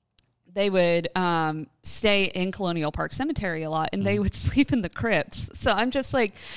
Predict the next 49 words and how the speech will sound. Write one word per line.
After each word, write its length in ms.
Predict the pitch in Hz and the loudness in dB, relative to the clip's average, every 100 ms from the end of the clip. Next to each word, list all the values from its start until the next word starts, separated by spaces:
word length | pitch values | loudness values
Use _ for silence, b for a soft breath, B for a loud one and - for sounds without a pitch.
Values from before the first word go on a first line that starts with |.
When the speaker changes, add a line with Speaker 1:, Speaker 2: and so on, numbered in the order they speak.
| B | B
Speaker 1:
just 280 | - 571 587 480 | 2 2 4 2
imagine 760 | 180 170 185 208 277 277 294 B B B - - | 2 4 4 2 0 2 0 B B B -18 -8
how 340 | 226 226 302 | 2 4 4
cold 480 | - - 180 196 233 | 2 4 4 6 4
you 120 | 254 | 2
had 260 | 254 285 285 | 4 2 2
to 100 | 262 | 2
been, 420 | 294 311 330 349 b b b b _ _ | 4 4 4 0 b b b b _ _
even 220 | 285 302 320 | 0 2 6
though 220 | 269 - | 4 4
I'm 200 | 285 339 | 2 2
like, 400 | 320 233 185 - | 2 2 0 -8
"Y'all 240 | 220 285 392 | -4 0 0
are 40 | |
from 160 | - 277 | 0 0
the 80 | 170 | 0
north." 440 | 202 285 147 - | 0 0 0 -2
So, 360 | - 262 240 226 | -4 0 2 4
like, 500 | 220 196 - - - - | 2 2 -2 -12 -20 0
and 80 | 247 | 2
Speaker 2:
Yeah. 60 | 233 | 2
Speaker 1:
it's 120 | - | 2
the 80 | 202 | 2
winter 380 | 254 339 320 | 2 0 0
in 60 | 254 | 0
Speaker 2:
Should've 180 | 208 180 | 0 2
been. 60 | 196 | 2
Speaker 1:
Savannah. 380 | 190 214 285 208 | 2 2 2 2
It 120 | 165 220 | 0 0
shouldn't 260 | 440 494 | 2 2
have 120 | 285 | 4
been 240 | 233 208 170 | 4 2 4
that 280 | 185 311 494 - | 4 2 2 2
bad, 400 | 170 151 180 208 | 4 4 4 2
but 160 | 220 | 4
they 120 | 262 | 4
would 280 | 285 277 226 - | 4 2 0 -4
literally 500 | 220 285 381 285 208 | 0 0 2 2 2
go 240 | 196 233 | 2 2
into 220 | 277 254 220 | 2 0 -4
the 80 | |
crypts 400 | 190 247 220 - | -2 0 0 -2
and 180 | 196 175 | -6 -4
sleep 320 | - - 392 | -4 -2 0
in 140 | 185 160 | 0 0
them 320 | 135 156 208 B B - | -2 -2 -4 B B 0
because 320 | 202 208 190 | 4 4 4
they 120 | 185 | 0
had 280 | 185 220 | 2 2